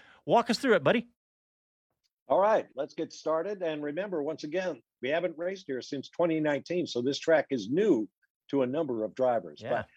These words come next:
Speaker 2: on row one, Max Verstappen in the Red Bull starts on pole. It's only the championship leader's fifth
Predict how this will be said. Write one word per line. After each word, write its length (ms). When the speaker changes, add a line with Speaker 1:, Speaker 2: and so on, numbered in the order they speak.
Speaker 2:
on 220
row 180
one, 320
Max 260
Verstappen 560
in 80
the 60
Red 200
Bull 160
starts 360
on 240
pole. 340
It's 160
only 240
the 120
championship 680
leader's 480
fifth 320